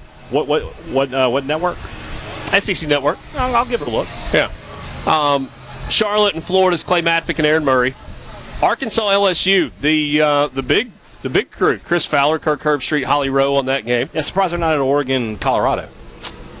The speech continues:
Speaker 1: Do you think it's 'cause Chris Fowler
Speaker 2: It's
Speaker 1: is Colorado alum?
Speaker 2: No, I don't think that's what it is. I think that game's on A B C, which they bounce back and forth between
Speaker 1: Well, that's
Speaker 2: the
Speaker 1: what
Speaker 2: two.
Speaker 1: they could do that, yeah.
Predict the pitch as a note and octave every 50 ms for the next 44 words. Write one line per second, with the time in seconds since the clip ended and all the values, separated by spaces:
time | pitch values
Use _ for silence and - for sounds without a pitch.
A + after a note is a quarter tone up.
0 | - - - - - - - - - - - - - - - - - - - -
1 | - - - - - - - - - - - - - - C#3 C#3+ D3+ C3+ - D#3
2 | C#3 - - - C#3 - D#3+ D#3+ E3+ F3 C3+ B2 B2 A#2+ A2+ - - C#3 C3+ C3
3 | B2+ B2+ C3 C3+ C3 C3 C#3+ A#2 C3+ A#2+ B2 C#3+ F#3 G3+ - - - - - -
4 | - - - - - - - - - - G#3 G3 G#3 G#3 G#3 G#3 G3+ G3+ G3+ G3+
5 | G3 G3 G3 G3+ G3 F#3+ F3+ F#3 G3 G3 D#3+ - - F#3+ F3+ D#3 - F3 D#3+ D3
6 | - - D#3+ D#3+ D3+ D3 C#3+ C#3+ C#3 C3 B2+ A#2 B2 D3+ - - D3 C#3 - -
7 | - - - - - G3 A3+ A3 - A3 G3+ C#3+ D3 D#3 D#3+ D3+ C#3+ D3+ C#3+ C#3
8 | C#3 C#3+ C#3 C3 - - F#3 G#3+ A3 - - - - - - - - - - -
9 | - - - - - - - - G3 G3+ - - A3+ A#3+ G3+ A3 A3 G#3+ - -
10 | G3+ F#3+ F3 - D3+ - - F3 E3 C#3+ - C#3+ - D#3+ D#3+ D3 F3+ F#3 - -
11 | - G3 F3+ C#3 A2 A#2 A#2 G2+ G2+ B2 F3+ G#3 A3+ A#3+ F#3+ G#2+